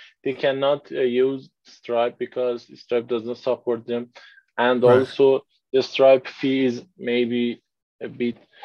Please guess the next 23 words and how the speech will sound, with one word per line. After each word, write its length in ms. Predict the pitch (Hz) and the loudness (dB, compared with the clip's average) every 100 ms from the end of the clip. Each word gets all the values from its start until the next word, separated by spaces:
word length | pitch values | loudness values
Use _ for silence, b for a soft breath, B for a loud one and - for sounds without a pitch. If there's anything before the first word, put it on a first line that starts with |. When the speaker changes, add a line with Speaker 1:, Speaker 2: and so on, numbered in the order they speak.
| B B B _ | B B B _
Speaker 1:
uh, 480 | 117 107 104 101 92 92 - _ _ _ _ - - | 4 8 8 8 6 2 -6 _ _ _ _ -20 -6
a 80 | 131 | -2
bit 140 | 123 | -2
high 200 | - 135 | 2 2
for 240 | - 135 127 | 2 2 2
them. 280 | 131 156 - b b _ | 0 -6 -10 b b _
So, 760 | - - 156 160 165 165 165 | -20 4 6 8 8 6 4
uh, 560 | 139 127 123 123 123 120 | 4 6 6 6 4 0
we 260 | 131 131 | 0 2
will 120 | 131 123 | 2 0
be 240 | 127 127 - | -4 -4 -2
adding 420 | 135 139 151 143 | -2 0 -6 -4
more 340 | 139 143 147 - | -2 0 -2 -2
local 480 | 143 139 143 135 - | -2 -2 -2 -4 -4
payment 520 | 135 127 127 127 127 | -10 -8 -6 -8 -4
gateways. 520 | 123 117 - 101 - - | -2 -2 -2 -8 -8 -6
For 100 | 117 | -4
example, 680 | 107 113 123 143 139 123 123 | -2 0 2 0 0 0 -2
Speaker 2:
Mm. 60 | - _ | -6 _
Speaker 1:
currently 520 | - 135 139 147 156 151 b b _ | 4 4 4 0 -2 -2 b b _
Razor 420 | 127 135 139 151 | 2 2 2 0
Pay 340 | 139 147 143 139 - | 0 -2 -2 -4 -8
for 200 | 131 123 | -6 -6